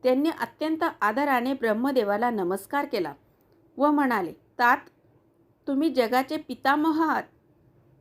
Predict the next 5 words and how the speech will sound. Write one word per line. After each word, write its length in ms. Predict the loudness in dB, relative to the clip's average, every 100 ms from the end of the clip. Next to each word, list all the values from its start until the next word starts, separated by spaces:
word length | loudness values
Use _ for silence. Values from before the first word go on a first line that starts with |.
| _
परब्रह्म 600 | 0 2 4 2 0 -2
परमात्म्याचे 760 | 0 -2 0 -2 -2 -4 -4 -6
स्वरूप 540 | -2 0 2 0 -4 _ _ _ -6
यथार्थ 640 | -2 -2 0 0 2 0
जाणतात. 460 | 0 0 0 -6